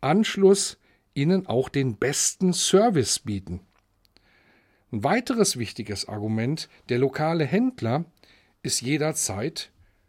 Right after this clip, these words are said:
schnell verfügbar und im Alltag für Sie persönlich da. Dieses Plus teilt er mit Advisio, wobei unsere Unterstützung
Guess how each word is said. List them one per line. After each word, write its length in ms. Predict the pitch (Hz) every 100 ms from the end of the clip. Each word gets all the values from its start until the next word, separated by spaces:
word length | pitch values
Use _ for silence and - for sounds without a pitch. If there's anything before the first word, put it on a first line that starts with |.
| _
schnell 280 | - 104 101
verfügbar 640 | 123 113 262 - 131 92 - _ _
und 180 | 127 117
im 120 | -
Alltag 580 | - 127 147 190 190 - - _
für 160 | - 143
Sie 200 | 113 147
persönlich 680 | 135 110 113 113 110 -
da. 340 | 151 226 175 - - - _
Dieses 240 | 120 113 -
Plus 340 | - 139 -
teilt 280 | - 190 240
er 80 | 139
mit 160 | 113
Advisio, 600 | 113 98 117 110 120 101 - -
wobei 400 | 117 113 120 123 - - _
unsere 440 | - 170 233 240 226
Unterstützung 1000 | 127 117 113 98 - 120 - 143 151